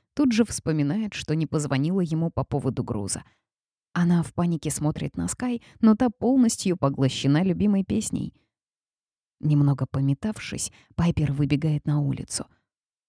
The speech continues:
«Пайпер», — слышится в трубке его уставший голос. «Себ не берет трубку,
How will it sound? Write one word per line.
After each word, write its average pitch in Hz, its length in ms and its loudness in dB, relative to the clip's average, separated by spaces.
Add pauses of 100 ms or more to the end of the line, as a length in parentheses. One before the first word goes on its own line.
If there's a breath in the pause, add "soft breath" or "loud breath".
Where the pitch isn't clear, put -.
(640)
«Пайпер», — - 460 2 (320)
слышится 143 560 0
в - 80 -6
трубке 147 360 -2
его 135 280 0
уставший 139 500 -4
голос. - 460 -6 (680)
«Себ 156 340 2
не 143 120 8
берет 135 340 2
трубку, - 460 -4